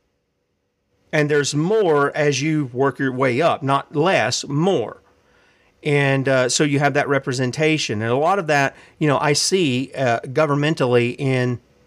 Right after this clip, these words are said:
in a, in a Presbyterian church, whether, you know, whether they're theologically sound or not. Uh, and we see a lot of Presbyterian churches going the way of, of other churches, embracing,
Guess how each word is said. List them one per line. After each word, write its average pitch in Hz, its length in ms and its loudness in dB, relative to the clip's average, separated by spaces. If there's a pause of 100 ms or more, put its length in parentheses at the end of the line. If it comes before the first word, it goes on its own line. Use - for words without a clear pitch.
(300)
in 127 140 0
a, 123 60 -6 (100)
in 139 120 -2
a 127 40 -4
Presbyterian 123 480 0
church, 135 240 0
whether, 147 280 0 (280)
you 147 80 0
know, 160 180 2 (680)
whether 202 260 2
they're 156 160 2
theologically 147 640 0
sound 139 320 0
or 107 80 0
not. 113 500 0 (300)
Uh, 117 40 -4
and 113 220 -2
we 151 120 0
see 175 160 0
a 156 80 4
lot 131 240 2
of 139 100 -8
Presbyterian 131 880 -2
churches 123 480 -2
going 135 480 0
the 117 80 0
way 131 220 4
of, 113 220 2
of 120 180 -2
other 165 260 2
churches, 123 440 0
embracing, 113 580 0